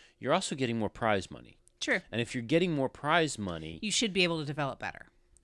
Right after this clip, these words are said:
Speaker 1: Well, I'm not even thinking so much that you should be able to, to develop better, but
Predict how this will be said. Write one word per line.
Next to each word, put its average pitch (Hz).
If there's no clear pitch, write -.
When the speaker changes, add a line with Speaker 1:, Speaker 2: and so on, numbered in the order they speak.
Speaker 1:
Well, 233
I'm 254
not 359
even 330
thinking 185
so -
much 151
that 127
you 135
should 143
be 147
able 123
to, 107
to 113
develop 113
better, 80
but 139